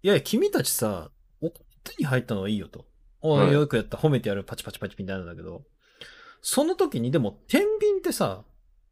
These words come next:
Speaker 1: もうこうなっちゃってるわけ。
Speaker 2: まあ、そうでしょうね。
Speaker 1: わ-、わか-、あの、要するに老人がすごい高いところに行って、結構高いところにいるんよ。物理的にね、物理的な話をしてます、
Speaker 2: はいはい。
Speaker 1: 今。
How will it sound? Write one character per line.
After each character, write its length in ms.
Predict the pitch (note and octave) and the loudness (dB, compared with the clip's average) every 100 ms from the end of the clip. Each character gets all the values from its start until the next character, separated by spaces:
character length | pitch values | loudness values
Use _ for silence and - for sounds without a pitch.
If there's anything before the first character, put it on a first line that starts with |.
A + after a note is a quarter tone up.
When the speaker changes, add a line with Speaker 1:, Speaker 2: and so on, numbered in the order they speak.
| - | -10
Speaker 1:
も 100 | E3 | -10
う 40 | - | -2
こ 240 | D4 D#4+ D#4 | 4 8 8
う 40 | |
な 100 | C#4+ | 8
っ 80 | C#4 | 6
ち 100 | - | 0
ゃ 20 | |
っ 40 | - | -6
て 100 | E2+ | -10
る 80 | |
わ 60 | E2+ | -14
け。 160 | - - _ _ _ _ _ _ - | -18 -20 _ _ _ _ _ _ -2
Speaker 2:
ま 460 | C#3+ A2+ E2+ - - | 4 6 4 0 -10
あ、 40 | _ _ | _ _
そ 360 | - C3 F2+ D2 | -4 2 2 2
う 60 | |
で 100 | - | -4
し 100 | - | -8
ょ 60 | - | -2
う 20 | |
ね。 240 | D3 - _ _ _ _ _ _ _ _ _ | -2 -2 _ _ _ _ _ _ _ _ _
Speaker 1:
わ-、 100 | E3+ D#3 | -4 2
わ 140 | G#3 | 2
か-、 120 | F3+ | 6
あ 100 | F#3+ | 6
の、 80 | G3 | 8
要 120 | A#3 | 8
す 120 | A#3+ | 6
る 60 | D#3 | 6
に 60 | D3+ | 8
老 200 | C4+ B3 | 8 8
人 160 | B3 | 6
が 80 | A3 | 6
す 80 | A#3+ | 6
ご 80 | G3 | 4
い 40 | |
高 220 | D3 A#3 | 4 4
い 60 | G3+ | 4
と 80 | C#3 | 2
こ 80 | |
ろ 60 | G#2+ | -2
に 100 | G#2 | -4
行 20 | |
っ 40 | - | -6
て、 100 | A#2 | -4
結 180 | C#4+ | -2
構 60 | A#3+ | -2
高 280 | - C#3 E4 | -2 2 2
い 60 | |
と 80 | C#3+ | 2
こ 80 | B2 | 0
ろ 60 | G#2 | -2
に 60 | |
い 40 | G#2 | -6
る 100 | F#2 | -10
ん 40 | |
よ。 120 | F2 - _ _ _ B2+ | -12 -18 _ _ _ 2
物 240 | E3 B3 | 4 8
理 100 | A3 | 8
的 200 | G3 D#3 | 8 4
に 80 | D3 | 4
ね、 80 | D#3 | 4
物 240 | D3 - | 4 4
理 60 | E3+ | 4
的 100 | D#3+ | 4
な 120 | C#3+ | 4
話 100 | G#2 | 4
を 40 | |
し 40 | E2+ | 2
て 60 | |
ま 80 | F#2 | -4
す、 100 | F#2+ | -8
Speaker 2:
は 20 | |
い 40 | |
は 60 | |
い。 20 | |
Speaker 1:
今。 40 | F2 | -14